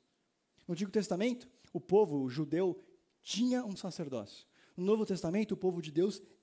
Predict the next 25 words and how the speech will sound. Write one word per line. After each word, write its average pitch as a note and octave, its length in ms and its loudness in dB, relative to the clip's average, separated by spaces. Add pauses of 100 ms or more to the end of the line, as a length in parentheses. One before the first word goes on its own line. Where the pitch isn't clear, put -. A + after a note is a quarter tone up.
(160)
é G#3+ 320 0 (360)
um D3 120 -12
sacerdócio. - 640 -14 (2000)
E C#3 60 -8
são E3+ 140 -4
servos D#3 800 -2 (720)
do C3 80 -14
Deus G#2+ 220 -8
vivo. A2 300 -18 (1120)
Em D3+ 80 -8
todas E3+ 320 -6
as F3 120 -4
áreas, A#2 340 -8 (280)
em E3+ 160 -4
todos C3 260 -8
os B2+ 60 -14
momentos, B2+ 380 -10 (180)
independente G3 540 -2
da D3+ 80 -2
história C3+ 560 -6 (260)
ou D3+ 120 -2
tribo, D3 400 -8
se - 100 -18
você A#2+ 240 -14
quiser. A#2 320 -16